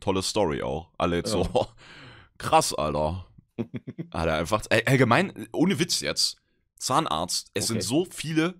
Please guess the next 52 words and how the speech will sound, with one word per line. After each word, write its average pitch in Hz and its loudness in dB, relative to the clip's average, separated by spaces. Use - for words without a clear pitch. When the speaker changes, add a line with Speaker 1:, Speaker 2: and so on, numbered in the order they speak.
Speaker 1:
beim 113 -2
Zahnarzt - 0
momentan, 85 -4
es 101 -8
sind 110 -2
so 151 2
viele 190 4
Speaker 2:
Ja. 123 6
Speaker 1:
Zahn-O 147 2
Ps, - -2
gefühlt 127 -4
im 117 -2
Streamchat, 143 -2
jeder 135 0
Zweite 135 0
kommt 131 -4
rein, 123 2
„Oh, 151 4
Speaker 2:
Ich - -14
wollte 147 6
Speaker 1:
Craft, - -4
Speaker 2:
grad 139 0
sagen, 139 6
Speaker 1:
Zahn-O - 6
P, 135 6
Speaker 2:
es 127 0
Speaker 1:
gut 135 2
verlaufen.“ 139 0
Wo 117 2
ich 117 0
so 113 -2
denke, 107 4
„Hä, 120 4
hat 98 -2
das 107 0
nicht 107 -4
vorhin 107 2
schon, 143 -2
war 98 4
das 104 2
nicht 92 -4
der? 127 2
Ach 101 0
nee, 104 0
der 95 0
auch 113 -2
noch 147 0
und 101 -4
du 110 0
auch 110 2
und, 90 -8
hä?“ 170 6